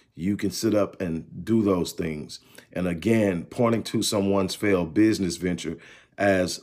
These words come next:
a way of pointing to the fact that they don't know what they're talking about is actually historically and, um, from a, uh, from a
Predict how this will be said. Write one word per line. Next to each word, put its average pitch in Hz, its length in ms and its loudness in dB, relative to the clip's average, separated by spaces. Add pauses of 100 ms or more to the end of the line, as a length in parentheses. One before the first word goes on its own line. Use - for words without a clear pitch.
a 90 140 -2
way 101 360 2
of 85 340 -8
pointing 104 400 0
to 95 200 0
the 90 120 -2
fact 98 320 2
that 92 100 -4
they 92 100 -2
don't 92 140 0
know 87 60 0
what 85 100 -2
they're 80 140 -6
talking 113 360 -2
about 73 340 -8 (360)
is 98 260 -2
actually 101 520 0
historically 90 1000 0 (420)
and, 92 600 -2 (160)
um, 78 580 -2 (1700)
from 98 480 -2
a, - 40 -4
uh, 82 400 -2
from 101 500 -2
a 87 580 0